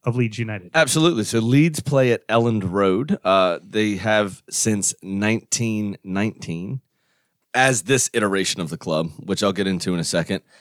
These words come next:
Speaker 2: Uh, that ro-, uh, that, uh, stadium was built in eighteen ninety-seven,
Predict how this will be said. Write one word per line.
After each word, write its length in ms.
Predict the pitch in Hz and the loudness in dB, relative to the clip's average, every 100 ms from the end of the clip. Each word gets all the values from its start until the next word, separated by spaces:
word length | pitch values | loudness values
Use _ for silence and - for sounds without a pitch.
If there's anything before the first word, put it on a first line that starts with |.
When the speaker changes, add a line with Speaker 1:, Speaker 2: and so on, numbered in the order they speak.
| _ | _
Speaker 2:
Uh, 260 | 104 110 107 | 4 4 6
that 260 | 131 135 | 4 4
ro-, 120 | 127 127 | 4 4
uh, 120 | 113 | 2
that, 200 | 107 120 113 | 4 4 6
uh, 160 | 110 | 4
stadium 340 | 98 131 120 117 | 4 2 2 2
was 100 | 95 | 2
built 200 | 120 107 | 2 2
in 60 | |
eighteen 200 | 113 117 | 0 0
ninety-seven, 640 | 101 92 - 147 135 147 | 0 0 2 4 4 2